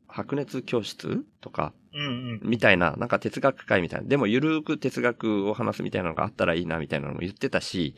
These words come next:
Speaker 2: いや、そうっすね。
Speaker 1: 僕も結構好きは好きなんで、
Speaker 2: うん。
Speaker 1: 哲学
Speaker 2: はいはいはい。
Speaker 1: 的なことが、哲学と呼べるかわかんないですけど。
Speaker 2: いや、多分、樋口塾界隈の人みんな好きそうですよね。
Speaker 1: <laughs> そうですよね。
Speaker 2: <laughs> 好きそうだと思います。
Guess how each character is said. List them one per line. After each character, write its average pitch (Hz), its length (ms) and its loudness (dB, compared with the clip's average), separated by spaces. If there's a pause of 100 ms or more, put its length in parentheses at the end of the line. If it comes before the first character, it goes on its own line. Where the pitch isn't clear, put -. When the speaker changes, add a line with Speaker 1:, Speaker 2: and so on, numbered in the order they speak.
Speaker 2:
い - 40 -12
や、 117 60 -6
そ 151 160 4
う - 20 6
っ - 20 0
す - 160 -6
ね。 127 400 0
Speaker 1:
僕 127 380 -4
も 190 100 -2
結 113 260 -2
構 107 380 0
好 - 20 -20 (400)
き 170 120 4
は 117 80 6
好 - 80 -2
き - 140 -2
な 85 100 4
ん 78 140 -4
で、 85 80 0
Speaker 2:
う - 40 4
ん。 - 20 -18
Speaker 1:
哲 - 220 -2
学 - 520 -2 (200)
Speaker 2:
は 123 200 0
い 113 40 2
は - 20 -10
い - 0 -
は - 40 -12
い。 - 20 -20 (300)
Speaker 1:
的 120 260 2
な 117 280 6
こ - 120 4
と 78 120 -4
が、 - 180 -6
哲 104 260 0
学 117 140 4
と 92 100 0
呼 95 140 6
べ 110 80 8
る 101 60 2
か 92 100 2
わ 85 40 2
か - 80 -2
ん 80 40 -2
な 73 60 -2
い - 20 -4
で - 40 -6
す - 40 -16
け - 80 -10
ど。 - 140 -16 (300)
Speaker 2:
い 156 80 -4
や、 165 220 8
多 175 180 8
分、 120 600 -2
樋 147 200 -4
口 185 400 -2
塾 180 720 -4 (100)
界 175 180 8
隈 131 160 6
の 101 140 -4
人 - 220 4
み 127 120 2
ん 160 60 2
な 165 100 4
好 - 140 -2
き - 160 -4
そ 165 200 2
う - 40 -6
で - 60 -16
す - 120 -4
よ 98 140 -2
ね。 165 320 8 (480)
Speaker 1:
<laughs> - 720 0
そ 156 200 10
う - 20 8
で 151 100 2
す 113 80 2
よ 78 60 4
ね。 90 180 0
Speaker 2:
<laughs> - 0 -
好 - 100 -10
き 143 120 -6
そ - 200 -2
う 104 40 -4
だ 104 80 -4
と - 60 -18
思 95 80 -14
い - 20 -20
ま - 40 -20
す。 - 0 -